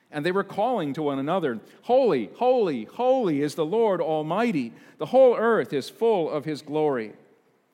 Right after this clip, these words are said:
At the sound of their voices, the doorposts and thresholds shook,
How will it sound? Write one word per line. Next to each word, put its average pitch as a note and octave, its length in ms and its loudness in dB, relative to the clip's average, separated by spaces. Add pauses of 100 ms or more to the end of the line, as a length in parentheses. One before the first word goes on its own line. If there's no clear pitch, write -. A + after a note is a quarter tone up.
(380)
At C#3+ 100 -10
the E3 80 -6
sound A#3 440 -6
of G3 60 -8
their F3+ 140 -2
voices, D#3+ 880 -4 (520)
the C3+ 100 -8
doorposts F3 680 0
and B2+ 160 -6
thresholds D#3 580 -4
shook, - 500 -6